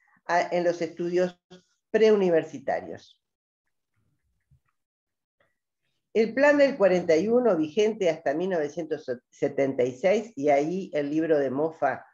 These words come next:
justamente tiene, eh, se publica, no especificaba objetivos, por lo tanto, se asumía que se mantenían los del plan anterior.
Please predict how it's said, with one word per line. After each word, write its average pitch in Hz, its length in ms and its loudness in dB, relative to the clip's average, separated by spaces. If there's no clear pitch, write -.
justamente 151 640 -4
tiene, 139 580 -2
eh, 107 760 -8
se - 200 -10
publica, 160 640 -4
no 233 140 4
especificaba 220 800 2
objetivos, 208 600 -2
por 180 140 0
lo 160 160 2
tanto, 190 540 0
se - 180 -2
asumía 233 560 0
que 208 100 -6
se 190 120 -8
mantenían 175 720 -2
los 160 180 -2
del 151 140 -2
plan 160 260 -2
anterior. 127 640 -6